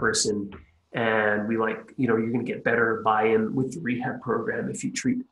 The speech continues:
the whole person, um, and find out what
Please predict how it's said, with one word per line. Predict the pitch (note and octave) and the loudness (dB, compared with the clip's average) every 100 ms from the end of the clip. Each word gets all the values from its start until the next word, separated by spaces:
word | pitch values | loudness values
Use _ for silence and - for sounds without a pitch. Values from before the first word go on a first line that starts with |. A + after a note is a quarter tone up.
| _ _ - | _ _ -10
the | - | -4
whole | - - - | -4 -2 2
person, | C3+ - B2+ A2+ G#2+ - - _ _ - | 4 6 4 2 0 -6 -14 _ _ -2
um, | G#2 G2+ G2+ G2+ G#2 G#2 | 0 2 2 0 -2 -4
and | A#2 - | -4 0
find | A2+ G#2+ G#2+ | 0 2 2
out | G#2+ - - A#2 | 0 -4 -4 -2
what | G2 | -2